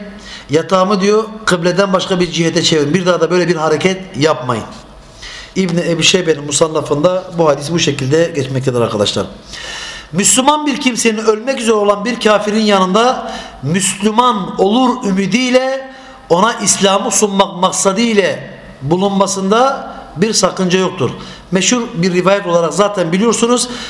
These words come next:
Enes'ten gelen rivayette Nebi sallallahu aleyhi ve selleme hizmet eden Yahudi bir çocuk vardı. Ve Nebi aleyhissalatü vesselam o çocuğu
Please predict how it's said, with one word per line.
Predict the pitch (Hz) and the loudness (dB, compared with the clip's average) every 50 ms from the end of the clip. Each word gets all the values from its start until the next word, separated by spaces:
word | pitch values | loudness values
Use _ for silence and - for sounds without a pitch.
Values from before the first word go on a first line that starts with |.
| - - - | -14 -6 -2
Enes'ten | 190 190 202 190 - - 233 226 220 | 0 2 2 2 2 2 0 0 2
gelen | 196 190 180 180 170 165 | 0 2 2 2 2 2
rivayette | 170 160 170 170 165 175 214 214 | 4 4 4 2 2 0 0 0
Nebi | 202 202 214 208 | 0 0 0 2
sallallahu | - 208 196 190 190 185 196 220 214 208 208 196 | 2 2 2 2 2 2 2 2 2 2 2 2
aleyhi | 180 170 170 170 170 | 2 2 2 2 2
ve | 170 | 2
selleme | 165 - 202 196 190 180 170 147 143 | 2 2 2 2 2 0 0 0 -2
hizmet | 165 170 185 214 190 | -2 0 0 2 2
eden | 196 180 208 226 240 226 - - - - - - - 139 | 2 2 2 0 0 -2 -6 -10 -12 -12 -12 -10 -2 0
Yahudi | 156 175 175 190 190 202 196 | 0 2 2 2 0 0 0
bir | 214 190 - | -2 -2 -2
çocuk | - 180 170 196 180 170 | -2 0 0 0 0 2
vardı. | 147 127 113 101 95 95 98 - - - - - - - - - - - - - - | 0 0 2 -2 -4 -4 -6 -12 -16 -18 -20 -20 -20 -18 -18 -16 -16 -16 -16 -4 -2
Ve | 165 180 | 0 2
Nebi | 202 214 233 | 2 2 2
aleyhissalatü | 254 247 240 220 - - 220 214 220 208 | 2 2 0 0 2 0 0 2 2 0
vesselam | 202 190 - 202 208 226 247 247 - - - - - - - - - - - - - - | 0 2 2 2 2 2 2 0 -2 -8 -12 -14 -14 -16 -16 -18 -18 -20 -20 -20 -6 -2
o | - 254 - | 0 0 2
çocuğu | - 220 185 175 214 233 240 254 | 0 0 0 0 0 2 2 0